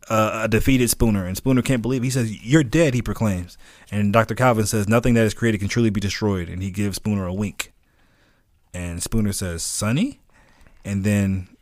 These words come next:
Sonny says, well, it's Doctor Calvin slash Sonny says,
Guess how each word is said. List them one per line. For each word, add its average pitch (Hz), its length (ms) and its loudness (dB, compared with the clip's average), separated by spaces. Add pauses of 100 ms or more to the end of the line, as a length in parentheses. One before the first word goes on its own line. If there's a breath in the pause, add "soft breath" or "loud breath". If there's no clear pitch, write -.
(320)
Sonny 110 300 2
says, 95 640 -4
well, 95 160 -6
it's 90 100 -10 (140)
Doctor 95 220 -10
Calvin 85 320 -10
slash 82 260 -10
Sonny 80 300 -12 (360 loud breath)
says, 120 380 6